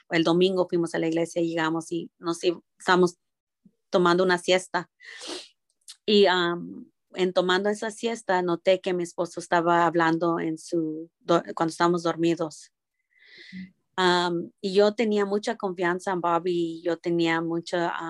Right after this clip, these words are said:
um, ese, yo pensaba, "El Señor me bendeció, ahora vamos a hacer las cosas bien." Después de todo esto, lo que había pasado, ¿verdad? Um, yo pensaba, like, "Wow, um, ahora, Señor, ya,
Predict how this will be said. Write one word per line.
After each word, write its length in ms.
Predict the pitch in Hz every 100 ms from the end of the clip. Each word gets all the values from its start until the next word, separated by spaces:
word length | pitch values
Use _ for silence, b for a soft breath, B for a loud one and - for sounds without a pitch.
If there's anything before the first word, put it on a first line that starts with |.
| 160
um, 180 | 160 _ _ _ _ _ _ _ _ -
ese, 300 | 175 185 175
yo 140 | 175
pensaba, 420 | 185 175 175 170
"El 60 | 170
Señor 300 | 170 175 180
me 140 | 180 170
bendeció, 1040 | 170 165 170 - 233 247 240 226 220 - -
ahora 460 | 170 170 180 185
vamos 260 | 175 180 175
a 40 |
hacer 180 | 180 175
las 160 | 180 -
cosas 400 | 185 - 180 185
bien." 560 | 220 247 240 240 233 _ B B B B B _
Después 280 | 180 196 196
de 80 | 185
todo 280 | 214 247 247
esto, 240 | 240 247
lo 140 | 226 220
que 100 | 196
había 240 | 208 208
pasado, 680 | - 190 190 196 202 185 175 _ _ _ _ _ _
¿verdad? 340 | 196 185 185 185 -
Um, 200 | 180 175
yo 120 | 180
pensaba, 500 | 185 180 196 185 180
like, 180 | 180 -
"Wow, 460 | 190 190 185 180 175
um, 240 | 180 180 180
ahora, 300 | 180 190 208
Señor, 440 | 208 185 185 185
ya, 440 | 170 175 180 180